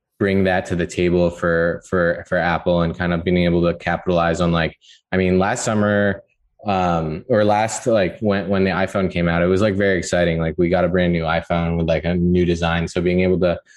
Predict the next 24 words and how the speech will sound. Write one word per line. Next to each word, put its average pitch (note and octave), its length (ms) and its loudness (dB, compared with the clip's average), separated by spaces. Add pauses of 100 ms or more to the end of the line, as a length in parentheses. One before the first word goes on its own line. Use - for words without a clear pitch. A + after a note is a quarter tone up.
(380)
one, A2+ 260 0
participate F#2+ 600 -2
in, F2+ 120 2
like, F2 340 -2 (240)
that F#2 260 0
effort F2+ 440 0
and F#2+ 160 0
then F#2+ 400 0
also G2 300 0
bring F#2 180 0
a F2+ 60 0
table F2 380 0
that, E2+ 200 0
like, F2 220 -2
could E2+ 160 -4
live F2 160 0
on, E2 140 0
Ti-, - 200 -8
uh, F2 260 2 (140)
bring, - 300 -2 (840)
bring G#2+ 220 0
an G2+ 80 0
idea F#2+ 400 2
that F#2 300 0